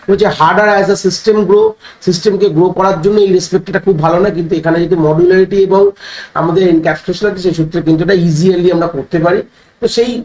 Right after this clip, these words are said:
এক্সাম্পলে যদি বলি, এটা হচ্ছে সি Pascal, যেখানে হচ্ছে Java, সি plus plus, Python, সি sharp, these are all object oriented programming language-এর কিন্তু একটা বড় রকম example। তো এই জিনিসপত্রগুলো দিয়ে আমরা মোটামুটি একটা idea পেলাম যে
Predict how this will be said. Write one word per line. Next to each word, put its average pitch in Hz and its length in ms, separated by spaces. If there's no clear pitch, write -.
এক্সাম্পলে 220 680
যদি 233 180
বলি, 214 240
এটা 208 100
হচ্ছে 190 140
সি 214 300
Pascal, 214 460
যেখানে 185 200
হচ্ছে 175 160
Java, 160 360
সি 170 180
plus 170 220
plus, 170 200
Python, 160 440
সি 165 180
sharp, 170 340
these 160 160
are 170 120
all 247 100
object 185 320
oriented 175 360
programming 160 420
language-এর 151 380
কিন্তু 151 220
একটা - 360
বড় 151 260
রকম 190 240
example। 131 540
তো - 100
এই 240 160
জিনিসপত্রগুলো 247 800
দিয়ে 262 180
আমরা 262 140
মোটামুটি 208 420
একটা 214 160
idea 156 360
পেলাম 208 260
যে 220 220